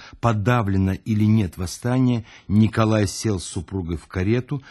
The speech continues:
ожидавшую подъезда Зимнего дворца, и поехал по улицам столицы, желая видеть, что происходит в городе.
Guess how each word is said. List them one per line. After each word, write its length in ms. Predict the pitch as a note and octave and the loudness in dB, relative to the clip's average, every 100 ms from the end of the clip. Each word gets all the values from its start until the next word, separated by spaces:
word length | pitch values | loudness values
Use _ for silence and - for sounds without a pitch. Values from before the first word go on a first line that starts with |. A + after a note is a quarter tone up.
| - | -6
ожидавшую 640 | G2 G#2+ G#2+ B2 - A#2 | -4 -2 -2 -2 -2 -4
подъезда 540 | G#2+ A2+ G#2 A#2 G#2 A2 | -2 -4 0 -2 -2 -2
Зимнего 380 | G#2 A2+ A2 | 0 0 0
дворца, 460 | G#2+ G2+ G#2 - A2 - - | -2 -6 -8 -6 -8 -8 -8
и 100 | G#2+ | -6
поехал 640 | - G2 F#2 A#2+ - B2 | -2 0 2 0 0 -4
по 180 | - F#2 | -4 -6
улицам 600 | - B2 C3+ A#2+ - F#2 | -4 -2 -2 -4 -6 -6
столицы, 680 | - - E2+ A#2+ - - A#2+ - - | -6 -6 -2 -2 -4 -8 -8 -10 -12
желая 420 | E2 F#2 G#2 G#2 G2 | -4 0 2 4 2
видеть, 640 | F#2+ F#2+ B2+ A#2+ C#3 C3 - - | 2 2 2 2 0 -2 -14 -12
что 400 | - - A#2 G#2+ | -8 -4 -2 -2
происходит 800 | - F#2+ E2 - F#2 F2 E2+ - | -2 -6 -6 -6 -6 -6 -8 -12
в 160 | - C#2 | -18 -16
городе. 540 | D2 D2+ C#2 B1+ C2+ | -10 -10 -10 -14 -18